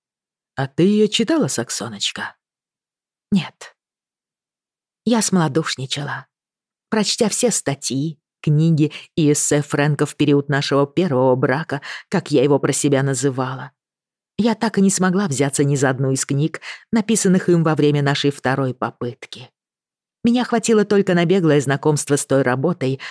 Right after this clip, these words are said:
где говорилось о последствиях Колодена. Я тогда искала сведения о судьбах обитателей Лалеброха.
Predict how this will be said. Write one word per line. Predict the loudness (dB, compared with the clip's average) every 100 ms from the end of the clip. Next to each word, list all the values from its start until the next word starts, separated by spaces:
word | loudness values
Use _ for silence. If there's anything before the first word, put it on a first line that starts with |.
| -16 -6
где | 0 2
говорилось | 2 4 4 4 2
о | 0
последствиях | -2 0 -2 0 -2 -2
Колодена. | -4 -4 -4 -6 -10 -12 -14 -16 _ _ _ _ _ -2
Я | 0 2
тогда | 2 2 2
искала | 2 2 2
сведения | 2 2 2 4 2 2 0 -4
о | -4
судьбах | 0 2 0 0
обитателей | 0 0 0 -2 0 0 0
Лалеброха. | 0 -2 -4 -4 -6 -8 -10 -10